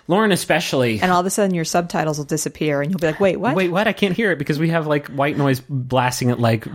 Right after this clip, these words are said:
Speaker 1: forty decibels.
Speaker 2: Our volume is at four right now.
Speaker 1: Yeah, because we're trying to, our baby's literally asleep right next to the T V in a swing. Um,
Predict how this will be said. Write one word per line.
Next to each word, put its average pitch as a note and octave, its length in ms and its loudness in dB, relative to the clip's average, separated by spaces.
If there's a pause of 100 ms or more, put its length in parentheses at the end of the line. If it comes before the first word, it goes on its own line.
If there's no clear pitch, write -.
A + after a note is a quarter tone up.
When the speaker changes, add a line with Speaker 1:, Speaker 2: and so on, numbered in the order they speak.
Speaker 1:
forty B2+ 400 2
decibels. A#2 340 0
Speaker 2:
Our - 140 2
volume A3+ 380 2
is E3+ 100 -2
at E3+ 100 -4
four G#3+ 320 0
right D3+ 180 -4
now. C3 140 0
Speaker 1:
Yeah, C#3 220 4
because A#2+ 260 0
we're B2 80 0
trying B2 360 2
to, C3+ 60 -6
our A#2+ 60 0
baby's A#2 360 2
literally B2 400 2
asleep A2 280 -2
right A#2 100 0
next A2+ 140 -2
to A#2+ 60 0
the G#2+ 80 2
T A#2+ 140 0
V A2 120 0
in G#2 80 2
a G2 80 -2
swing. G#2+ 240 -2 (460)
Um, G#2+ 680 2